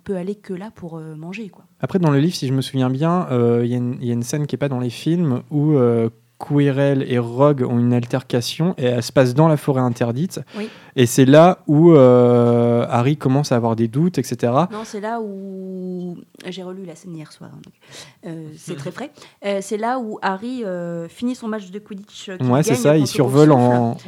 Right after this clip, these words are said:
Speaker 2: en
Speaker 1: Et,
Speaker 2: balai.
Speaker 1: euh, voilà, il voit Rogue, euh, se déplacer dans la forêt interdite. Il surprend la conversation avec Quirrell, qui dans les films se passe, euh, juste à côté de la salle, euh, avec le miroir du risé. Euh,
Speaker 2: Ouais.
Speaker 1: et du coup, il en, euh, il, ça le con-, enfin, cette, pardon,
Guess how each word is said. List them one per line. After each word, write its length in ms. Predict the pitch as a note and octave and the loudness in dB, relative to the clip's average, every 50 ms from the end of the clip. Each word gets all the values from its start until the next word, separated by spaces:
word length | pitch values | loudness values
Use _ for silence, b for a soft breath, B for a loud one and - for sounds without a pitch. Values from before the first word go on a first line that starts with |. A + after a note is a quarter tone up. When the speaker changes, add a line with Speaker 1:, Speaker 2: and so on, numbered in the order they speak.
| E3 C#3+ | -8 -6
Speaker 2:
en 80 | A#2+ | -2
Speaker 1:
Et, 40 | A2+ | 0
Speaker 2:
balai. 240 | B2+ A#2 A#2+ C#3 F#3 | 0 2 2 2 0
Speaker 1:
euh, 160 | F#3 F3+ F3+ | -2 -4 -6
voilà, 200 | F3 G3+ G3+ G3+ | -8 -8 -8 -6
il 100 | F#3 F3+ | -8 -8
voit 240 | F3+ F3 G3+ G#3 G3+ | -10 -8 -8 -8 -8
Rogue, 420 | G3+ G3 G#3+ A3 A#3 A#3+ A3+ G3+ G3+ | -8 -8 -8 -8 -8 -8 -10 -10 -10
euh, 380 | F3+ F3+ F3+ F3 F3 E3+ E3+ | -10 -8 -8 -8 -10 -10 -10
se 160 | E3+ E3+ G3 | -12 -14 -16
déplacer 460 | F#3 F#3 F#3+ F3+ - G3 F3+ - G#3+ G3 | -12 -12 -12 -12 -12 -14 -12 -12 -12 -12
dans 100 | F#3 F3 | -10 -10
la 80 | F3 | -10
forêt 240 | E3+ - F#3+ F3+ F3+ | -12 -14 -16 -14 -14
interdite. 480 | F3+ F3 - E3 E3+ F3+ A#3+ B3+ - - - | -14 -14 -14 -14 -12 -12 -12 -14 -14 -16 -16
Il 100 | A3+ A#3 | -16 -16
surprend 300 | A3+ C4 B3+ _ - A#3 | -16 -18 -20 _ -16 -16
la 80 | A3 A3+ | -16 -14
conversation 640 | - G#3 G3 G3 G3 - G3+ G3 - - G#3 G3+ G3+ b b b b b b b b | -14 -14 -14 -14 -12 -14 -16 -16 -14 -16 -16 -16 -16 b b b b b b b b
avec 240 | F#3 F#3+ F#3+ F#3 | -12 -12 -12 -12
Quirrell, 380 | _ - F3+ F#3 G#3+ C#4 C#4+ A3+ - _ | _ -18 -12 -10 -10 -10 -10 -12 -16 _
qui 120 | - A3+ | -16 -12
dans 100 | G#3 G#3+ | -12 -12
les 100 | G#3 G#3+ | -12 -12
films 220 | G#3 - A#3+ A3+ G#3+ | -16 -14 -14 -16 -14
se 100 | - G#3 | -14 -18
passe, 400 | F#3+ - A3+ A#3 G#3 - - - | -16 -12 -12 -12 -12 -12 -12 -10
euh, 480 | F#3 F3 F3 F3 F3 F3 E3+ E3+ E3+ E3+ | -10 -8 -6 -6 -8 -8 -8 -8 -8 -8
juste 200 | E3+ G3+ - - | -10 -12 -12 -12
à 60 | A#3 | -14
côté 200 | - F#3+ F3+ G#3+ | -14 -12 -10 -10
de 60 | F#3+ F3 | -10 -10
la 80 | F3 | -10
salle, 240 | E3+ - F#3+ F#3 F3+ | -10 -10 -10 -10 -10
euh, 180 | E3+ D#3+ D#3+ D#3+ | -10 -12 -12 -14
avec 220 | D#3+ E3 F3 - | -16 -16 -16 -14
le 60 | F3+ | -12
miroir 260 | F3 F3 E3 F3 F3+ | -12 -10 -10 -10 -12
du 80 | F3+ F3 | -12 -10
risé. 300 | F3 F3 F3 G#3 B3+ C4+ _ b b b b b b b b b b b b b - | -10 -10 -8 -10 -10 -12 _ b b b b b b b b b b b b b -8
Euh, 920 | G3 F#3 F3+ F3+ F3 F3 F3 E3+ E3+ E3 E3 E3 E3 E3 E3 E3 E3 E3 | -6 -6 -4 -4 -4 -4 -4 -6 -6 -6 -6 -8 -8 -8 -8 -10 -6 -2
Speaker 2:
Ouais. 140 | - C3+ A#2+ | 2 2 2
Speaker 1:
et 40 | - | 2
du 120 | G3 G#3+ | 0 -6
coup, 300 | - - C#4 D4 D4+ - - | -10 -10 -8 -8 -8 -10 -10
il 240 | - G3+ F#3+ F#3 F#3 | -10 -10 -8 -6 -8
en, 180 | F3 F3 - - | -8 -8 -10 -10
euh, 240 | F3 F3 E3+ E3+ - | -10 -10 -10 -10 -10
il, 140 | - F#3 - | -10 -10 -10
ça 160 | - - F#3 | -10 -10 -8
le 120 | G3 G3 | -6 -6
con-, 200 | F#3+ - A3+ G#3 _ | -8 -8 -12 -16 _
enfin, 220 | - - F3+ F3+ F3 | -12 -8 -8 -8 -8
cette, 160 | - F#3+ - _ _ _ _ _ _ - | -8 -12 -16 _ _ _ _ _ _ -16
pardon, 160 | F3 D3+ | -16 -16